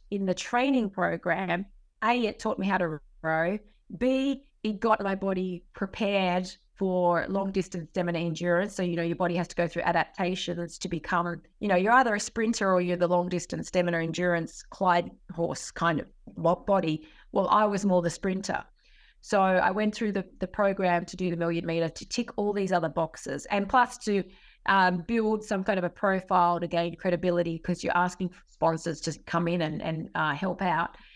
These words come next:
And they say, "Well, who are you and what have you done?" So I was nobody and I had done nothing. So I thought, "I better go and do this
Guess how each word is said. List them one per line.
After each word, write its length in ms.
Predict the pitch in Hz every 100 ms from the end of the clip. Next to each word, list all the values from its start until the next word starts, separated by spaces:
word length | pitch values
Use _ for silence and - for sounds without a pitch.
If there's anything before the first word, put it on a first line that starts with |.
| - -
And 120 | 202
they 120 | 226
say, 180 | 240 247
"Well, 160 | 247
who 140 | 247 247
are 160 | 226
you 140 | 214 202
and 100 | 190
what 120 | 196
have 120 | 190
you 80 | 196
done?" 360 | 190 185 165 156
So 120 | 190
I 300 | 175 165 180
was 200 | 175 170
nobody 480 | 190 185 180 165 165
and 80 | 165
I 500 | 160 - _ _ -
had 180 | 180
done 240 | 180 170 170
nothing. 480 | 180 - 160 165 180 - - - _
So 240 | - 208
I 100 | 190
thought, 240 | 185 202 196
"I 40 |
better 200 | 196 196
go 140 | 196
and 140 | 180 175
do 120 | 175
this 200 | 175